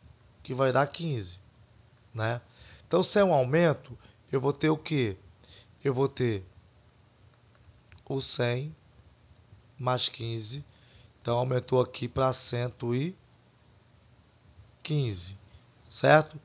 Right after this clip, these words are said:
Aí eu vou pegar, esse aqui é o primeiro, ok? Vou pegar o segundo, que é o doze por cento, né? Então, eu tenho cento e qui-, é, o doze por cento, quero saber, né? De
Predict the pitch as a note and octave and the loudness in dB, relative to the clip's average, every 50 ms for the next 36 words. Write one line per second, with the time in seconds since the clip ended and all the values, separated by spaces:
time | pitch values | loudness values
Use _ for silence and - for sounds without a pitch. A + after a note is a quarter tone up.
0 | - - - - - - _ - - - - - - - - - D3 F3 G3+ G#3 | -16 -14 -14 -14 -14 -16 _ -20 -20 -20 -20 -20 -20 -12 -2 2 6 8 10 8
1 | G3 G3 - G3 F3 D#3 C#3 D3 D#3 D#3 C#3 A#2+ G#2 - _ _ _ _ _ _ | 8 6 4 2 2 4 4 6 6 6 6 4 0 -6 _ _ _ _ _ _
2 | _ - - _ _ _ _ _ _ _ - - - - G2+ A#2 B2+ B2 - F#3+ | _ -20 -20 _ _ _ _ _ _ _ -16 -14 -12 -10 -6 -6 -6 -2 -2 -2
3 | F#3+ F#3 E3+ C#3 A#2+ G2 F2+ F2+ F2+ _ _ _ _ _ - _ _ _ _ _ | 0 0 0 0 0 -2 -6 -12 -20 _ _ _ _ _ -20 _ _ _ _ _
4 | _ - - B2+ C3+ D3 E3 F3+ F3 _ _ _ _ _ _ _ _ _ _ _ | _ -6 -2 -2 0 0 -2 -6 -10 _ _ _ _ _ _ _ _ _ _ _
5 | _ _ - - - E3 E3 D3 D#3+ E3 F3 - - F3+ E3+ E3 F#3+ G3 F3+ D3 | _ _ -10 -4 0 0 2 4 4 2 2 2 -2 -4 -6 -6 -6 -4 -6 -6
6 | - - C#3 B2+ B2+ A#2+ G#2+ C3 C#3+ D3 C3 C#3 - D#3+ E3 - - - F3+ D3+ | -6 -2 0 0 0 0 2 2 2 2 2 -4 -8 -8 -4 -4 -2 -2 -2 -2
7 | C3+ - - B2 B2+ C#3+ D#3 D#3+ - _ - _ _ _ _ _ - _ - C#3+ | -2 -4 -6 -4 -4 -4 -4 -4 -8 _ -20 _ _ _ _ _ -16 _ -6 -4
8 | D3 D#3 D#3 - D3 C#3 C#3 B2+ - C3 A#2+ A#2 - C#3+ - - - - C3 B2 | -4 -4 -2 -2 -2 -2 -2 -4 -6 -6 -6 -8 -8 -14 -18 -14 -10 -6 -4 -2
9 | A#2+ A#2 A2+ G#2+ A2 A#2+ A#2 G#2 - - C#3+ - - - C3 B2 B2 B2+ - - | -2 -2 -4 -2 -2 -4 -4 -4 -6 -8 -6 -4 -4 -2 -2 -2 -4 -4 -8 -10
10 | - - A#2 G#2+ - - A#2+ A2+ A2+ A#2+ C3 C#3 C#3 D3+ F3+ F3+ _ _ _ _ | -10 -8 -8 -6 -6 -6 -6 -4 -2 -2 0 0 -2 -4 -6 -8 _ _ _ _
11 | - - _ _ - - _ _ _ _ - _ _ _ _ - - - _ - | -20 -20 _ _ -20 -20 _ _ _ _ -20 _ _ _ _ -20 -20 -20 _ -12
12 | - A#2 B2+ C#3+ D3 D3+ | -8 -4 -2 -2 -2 -4